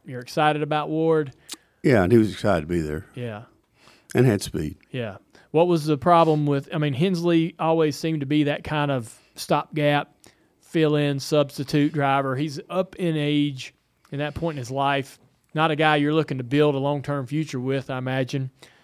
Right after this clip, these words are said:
Speaker 1: Um, Randy didn't work out for whatever reason. Um, do you have, I mean, what was the, yeah, what, what, do you recall what the struggles were with Randy?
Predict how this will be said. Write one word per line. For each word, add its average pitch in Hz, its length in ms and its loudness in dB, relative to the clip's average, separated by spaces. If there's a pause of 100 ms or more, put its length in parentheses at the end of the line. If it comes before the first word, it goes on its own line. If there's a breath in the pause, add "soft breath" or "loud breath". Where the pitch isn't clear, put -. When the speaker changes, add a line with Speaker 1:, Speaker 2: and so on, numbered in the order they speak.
(180 soft breath)
Speaker 1:
Um, 127 480 -4
Randy 143 300 2
didn't 143 180 0
work 143 200 0
out 143 160 -2
for 139 100 -10
whatever 143 300 0
reason. 127 480 0 (560 soft breath)
Um, 123 400 -2
do 117 140 -10
you 131 180 -2
have, 147 200 2
I 143 40 -4
mean, 139 280 -4
what 165 180 0
was 156 220 0
the, 139 120 -8 (600)
yeah, 156 140 -8
what, 160 220 -4
what, 180 280 -4
do 160 100 -6
you 151 100 -2
recall 165 360 2
what 156 160 2
the 135 60 -12
struggles 156 400 -2
were 160 220 0
with 151 160 -6
Randy? 165 520 -6